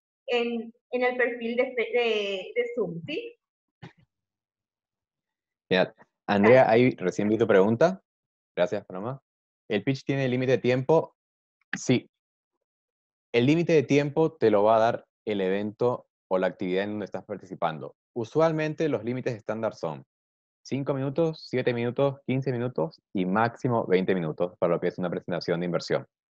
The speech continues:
Speaker 2: Y lo que es el elevator pitch es de diez segundos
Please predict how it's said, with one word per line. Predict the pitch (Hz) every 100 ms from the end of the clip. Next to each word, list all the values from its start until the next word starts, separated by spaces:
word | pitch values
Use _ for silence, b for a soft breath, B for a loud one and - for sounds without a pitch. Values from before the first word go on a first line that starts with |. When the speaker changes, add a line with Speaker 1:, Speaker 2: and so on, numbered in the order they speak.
| _ _ _ -
Speaker 2:
Y |
lo | 110 110
que | 113
es | 131 151
el |
elevator | 143 139 135 143 151 139
pitch | 151 165 - - _ -
es | 101 101 -
de | - 92 85 82 76 _ _ _ _ _ _ _ _ _ _ _ _ _ _ -
diez | 90 110
segundos | - 110 113 127 139 147 -